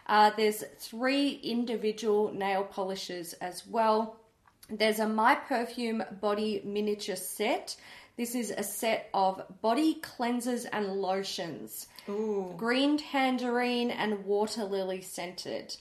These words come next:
Speaker 2: Green tangerine.
Speaker 1: Yeah,
Speaker 2: I'm down for it.
Speaker 1: I know. There's also the No Sebum mineral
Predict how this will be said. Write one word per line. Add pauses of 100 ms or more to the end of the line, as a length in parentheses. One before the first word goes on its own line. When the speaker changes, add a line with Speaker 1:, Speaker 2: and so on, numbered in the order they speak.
Speaker 2:
Green
tangerine.
Speaker 1:
Yeah,
Speaker 2:
I'm
down
for
it.
Speaker 1:
I
know. (320)
There's
also
the
No
Sebum
mineral